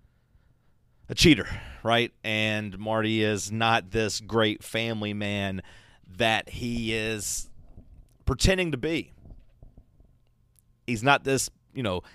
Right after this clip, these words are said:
he's not this great family man he's pretending to be. It, it, it almost seems more now these words of "a man needs a family" is more like,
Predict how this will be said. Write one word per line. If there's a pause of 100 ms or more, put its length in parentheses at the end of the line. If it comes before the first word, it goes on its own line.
(140)
he's
not
this
great
family
man
he's
pretending
to
be.
It,
it,
it
almost
seems
more (300)
now
these
words
of
"a
man
needs
a
family" (640)
is
more
like,